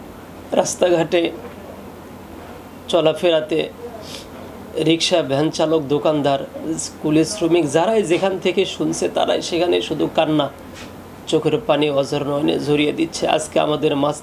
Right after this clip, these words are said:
থেকে আল্লামা সাঈদী বিদায় নেওয়া অনেকে স্বাভাবিক মনে করবেন, কিন্তু স্বাভাবিক নয়। আজকে আল্লামা সাঈদীর বিদায় নেওয়াটা আমরা বুঝতে পারবো ধীরে ধীরে, আমাদের মাঝ থেকে কে বিদায় নিল,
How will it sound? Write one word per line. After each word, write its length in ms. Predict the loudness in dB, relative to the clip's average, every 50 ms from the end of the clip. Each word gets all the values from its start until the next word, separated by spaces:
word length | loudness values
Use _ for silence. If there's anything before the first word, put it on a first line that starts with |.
| -6
থেকে 260 | -6 -4 -2 -2 -4 -4 -6 -12 -16 -16 -16 -16 -8 -6 -4 -2 -2 -4 -6 -12 -18 -18 -18 -18 -18 -18 -18 -18 -18 -18 -18 -18 -18 -18 -18 -18 -18 -16 -16 -4 0
আল্লামা 340 | 2 4 4 4 4 4 2
সাঈদী 440 | 2 -2 -2 0 0 2 2 0 2
বিদায় 360 | 2 2 2 4 4 4 4
নেওয়া 340 | 2 2 2 2 0 -4 -4 -8 -14 -18 -18 -18 -16 -16 -16 -16 -18 -18 -18 -18 -18 -18 -18 -18 -18 -18 -18 -18 -18 -18 -18 -18 -18 -18 -18 -16 -18 -16 -16 -18 -18 -4 0
অনেকে 320 | 2 2 2 2 2 0
স্বাভাবিক 520 | -2 2 2 4 4 4 4 2 0 2 2
মনে 160 | 2 2 4
করবেন, 380 | 2 2 0 2 2 2 2
কিন্তু 240 | 2 0 0 0 0
স্বাভাবিক 560 | -2 0 -2 2 2 2 4 4 2 2 2
নয়। 120 | 0 2 2
আজকে 280 | 2 0 0 0 0
আল্লামা 340 | 2 2 2 2 4 2 2
সাঈদীর 420 | 2 2 0 0 2 2 2 0 2
বিদায় 340 | 2 2 4 4 4 4
নেওয়াটা 320 | 4 4 2 2 2 0 0
আমরা 220 | 0 2 2 2
বুঝতে 320 | 2 2 0 0 0 0 2
পারবো 280 | 2 2 2 2 2
ধীরে 260 | 2 2 2 4 2
ধীরে, 220 | 4 4 2 2 2
আমাদের 360 | 2 2 0 0 2 2 2
মাঝ 280 | 2 2 2 2 0 0
থেকে 200 | 0 0 0 0
কে 220 | 0 0 0 2
বিদায় 320 | 2 2 2 4 2 2
নিল, 240 | 2 0 2 2 0